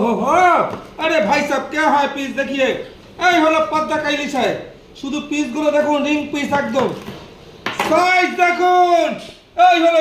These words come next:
ইলিশ, পুরো ধুক থেকে সাদা একদম, পুরো কচি কচি ইলিশ দেখুন, চলে আসলো। তো আমি জলে দিয়ে দিচ্ছি।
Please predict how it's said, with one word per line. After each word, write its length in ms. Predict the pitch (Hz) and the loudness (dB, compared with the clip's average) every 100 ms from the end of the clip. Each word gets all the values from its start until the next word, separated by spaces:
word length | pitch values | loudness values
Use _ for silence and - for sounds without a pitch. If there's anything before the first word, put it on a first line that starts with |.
| 320 | 0
ইলিশ, 180 | 320 - | -2 -6
পুরো 140 | 311 311 - | -6 -8 -6
ধুক 160 | 294 294 311 | -6 -6 -6
থেকে 180 | 302 285 | -6 -6
সাদা 220 | 269 277 277 | -4 -4 -4
একদম, 280 | 247 240 247 196 - - - - | -4 -6 -6 -6 -12 -20 -20 -16
পুরো 180 | 302 294 - | -8 -6 -6
কচি 340 | 302 294 302 294 - | -4 -4 -4 -6 -4
কচি 240 | 285 277 269 | -4 -4 -6
ইলিশ 160 | 262 208 | -6 -2
দেখুন, 200 | 247 240 220 | -2 -2 -4
চলে 140 | 240 240 | -4 -4
আসলো। 240 | 214 277 311 - - - - | -4 0 0 -2 -10 -20 -10
তো 60 | 220 | -6
আমি 100 | 233 180 | -4 -2
জলে 220 | 233 240 233 | 0 0 -2
দিয়ে 140 | 240 | -6
দিচ্ছি। 300 | 247 - 269 | -8 -8 -6